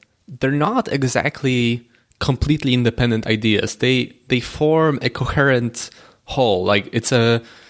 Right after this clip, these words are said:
it's a different, I, I hate to use this word because it's overused in corporate newspeak, but it's a different paradigm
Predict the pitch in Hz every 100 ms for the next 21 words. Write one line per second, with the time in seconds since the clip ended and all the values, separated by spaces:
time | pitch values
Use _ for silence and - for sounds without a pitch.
0 | - - 117 120 139 - 127 117 - -
1 | - - 123 127 127 113 113 113 110 -
2 | 104 101 98 104 98 95 - 110 101 95
3 | 92 92 98 92 - 98 98 92 101 95
4 | - 98 - 139 131 143 151 160 135 -
5 | 143 131 110 104 98 92